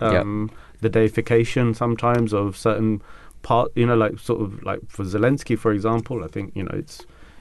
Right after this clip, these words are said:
Speaker 2: it, it, it, it's, could become problematic <laughs>
Speaker 1: Yep,
Speaker 2: at
Speaker 1: yep.
Speaker 2: some point
Speaker 1: Yep.
Speaker 2: in the thing. But, um, look, I mean, yeah,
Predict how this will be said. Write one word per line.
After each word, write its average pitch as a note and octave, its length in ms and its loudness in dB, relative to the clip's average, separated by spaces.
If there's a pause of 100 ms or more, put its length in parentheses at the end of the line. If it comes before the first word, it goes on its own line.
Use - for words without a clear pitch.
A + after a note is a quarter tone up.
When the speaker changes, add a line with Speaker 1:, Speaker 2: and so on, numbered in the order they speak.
(120)
Speaker 2:
it, - 160 -6
it, G#2+ 120 -6
it, - 120 -8 (320)
it's, - 160 -16 (440)
could A#2 140 2
become G2+ 280 -2
problematic G#2 640 2 (120)
<laughs> - 100 2
Speaker 1:
Yep, G2+ 200 6
Speaker 2:
at D3 160 6
Speaker 1:
yep. E3 140 6
Speaker 2:
some C3+ 220 4
point C3+ 360 4
Speaker 1:
Yep. F#3+ 360 4
Speaker 2:
in B2+ 140 6
the B2 200 8
thing. C3 300 2
But, A2+ 260 6 (520)
um, A2 640 6 (140)
look, D3+ 240 8
I B2 60 6
mean, A2+ 320 6 (100)
yeah, G#2 240 2